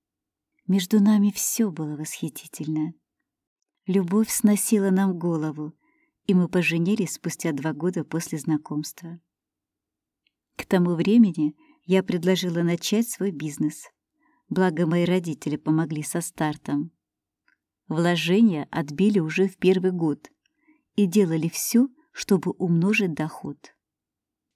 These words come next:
И вот мы одна из крупнейших компаний города. Счастливая, крепкая семья. А по факту ложь. Ложь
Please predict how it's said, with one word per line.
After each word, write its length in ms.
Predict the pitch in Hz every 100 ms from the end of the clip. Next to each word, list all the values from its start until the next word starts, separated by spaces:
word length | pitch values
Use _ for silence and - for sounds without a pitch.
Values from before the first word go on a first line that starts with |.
| _
И 140 | 180
вот 340 | 160 208 - - _ _ _
мы 160 | 175 - -
одна 520 | 147 143 165 190 254 -
из 180 | 170 -
крупнейших 720 | 170 160 180 175 160 160 -
компаний 580 | 156 151 175 170 165
города. 640 | 156 160 151 143 139 170 175 _ _ _ _ _
Счастливая, 1000 | - 175 160 - 156 202 180 143 160 - _ _ _
крепкая 640 | - 160 156 170 - 151 151
семья. 640 | - 147 143 156 139 147 - _ _ _ _ _ _ _ _ _ _ -
А 140 | 170
по 240 | - 156
факту 1120 | 156 - 180 214 240 - - 160 143 - 185 - _ _ _ _ _ _ _
ложь. 640 | 156 165 156 156 - - - - _ _ _ _ _ _ _ _ 185
Ложь 560 | 190 208 208 233 -